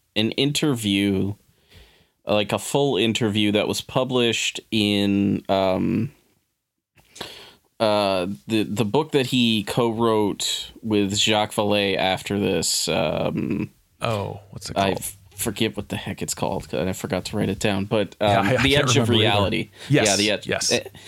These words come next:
Speaker 1: eh, which is a very strange book, uh, if you read it, because a lot of it is interviews with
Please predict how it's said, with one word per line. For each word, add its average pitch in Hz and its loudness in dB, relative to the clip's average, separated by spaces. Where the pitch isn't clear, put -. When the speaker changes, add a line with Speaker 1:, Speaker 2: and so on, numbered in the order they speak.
Speaker 1:
eh, 147 0
which 170 2
is 175 4
a 175 4
very 208 2
strange 131 2
book, 104 0
uh, 98 2
if 107 -6
you 113 -4
read 117 4
it, 107 0
because 107 0
a 110 0
lot 113 2
of 160 -2
it 156 -2
is 110 -2
interviews 139 2
with 107 0